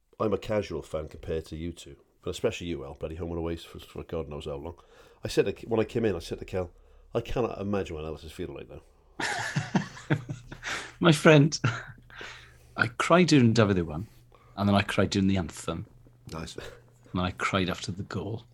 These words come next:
Speaker 3: Lovely.
Speaker 2: And then when the final whistle went, I, I, I hugged Hugh, right? Now, I've watched Hugh, I've watched football with Hugh since March nineteen ninety-three. So all the Wales games I've
Speaker 1: Fair
Speaker 2: always
Speaker 1: play.
Speaker 2: gone to have been with Hugh.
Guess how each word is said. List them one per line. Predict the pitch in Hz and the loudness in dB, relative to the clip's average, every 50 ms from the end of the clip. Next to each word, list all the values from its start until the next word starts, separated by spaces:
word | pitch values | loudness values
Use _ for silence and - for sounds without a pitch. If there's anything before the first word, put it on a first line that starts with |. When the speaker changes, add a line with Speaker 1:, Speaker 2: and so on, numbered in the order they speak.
| _ _ _ _ _ - - - | _ _ _ _ _ -16 -12 -10
Speaker 3:
Lovely. | 82 78 - 80 87 90 92 - - - - - - - | -8 -8 -4 -2 -2 -2 -4 -6 -12 -20 -20 -20 -2 2
Speaker 2:
And | - 120 120 135 | 4 6 6 8
then | 123 117 | 8 10
when | 117 117 | 10 10
the | 113 113 | 10 8
final | 113 - - 151 151 143 143 139 | 6 6 6 8 8 8 8 8
whistle | 131 123 - - - 120 107 | 6 6 6 4 4 4 4
went, | 98 87 82 82 92 - - - - - - _ _ _ _ _ - _ _ _ - | 2 0 -2 -4 -6 -6 -8 -8 -8 -12 -18 _ _ _ _ _ -20 _ _ _ 2
I, | 101 101 98 - - - - - - | 2 2 2 0 -4 -12 -10 0 4
I, | 117 120 110 110 - - | 4 4 4 2 2 2
I | 110 120 | 4 4
hugged | 117 - - 185 147 - - | 6 6 6 6 6 4 2
Hugh, | - - 143 113 104 101 98 | 4 6 6 6 6 4 2
right? | 85 82 104 117 - - - - | 0 -2 -2 -2 -4 -6 -2 4
Now, | 120 117 131 | 8 10 10
I've | 151 156 156 | 10 10 8
watched | 151 143 - - - - - - - | 6 6 6 4 0 0 -2 -6 -8
Hugh, | - - - 135 113 101 98 98 101 110 - _ - - - - - - - - | -4 2 6 6 8 6 6 4 0 -4 -8 _ -20 -20 -20 -20 -20 -20 0 4
I've | - 151 151 | 6 8 8
watched | 185 180 - | 8 6 6
football | - - 202 - - 143 | 4 4 4 6 8 10
with | 127 135 135 117 | 10 10 10 8
Hugh | 123 113 104 101 | 8 6 6 6
since | - - 104 101 - | 4 2 2 2 4
March | 117 113 110 107 104 - - - | 6 6 6 6 4 0 0 0
nineteen | 110 104 101 104 104 | 0 0 0 0 0
ninety-three. | 104 98 - - 98 101 - - - 78 - - - - _ _ _ _ _ _ | 0 -2 -2 -6 -6 -8 -6 -4 -4 -4 -4 -6 -10 -16 _ _ _ _ _ _
So | - - 151 | -4 2 4
all | 156 175 175 160 | 6 8 8 8
the | 151 | 8
Wales | 131 120 120 113 104 101 | 8 10 8 8 6 4
games | - - 110 104 104 101 | 2 4 4 4 4 4
I've | 107 107 | 4 4
Speaker 1:
Fair | 107 | 4
Speaker 2:
always | 107 104 104 104 101 - | 4 4 4 4 2 2
Speaker 1:
play. | - 101 | 2 0
Speaker 2:
gone | 95 98 | 0 0
to | 101 - 95 | 0 -2 -4
have | 90 - | -4 -4
been | - 85 73 78 | -4 -4 -4 -4
with | 90 90 | -6 -6
Hugh. | - - - | -8 -10 -10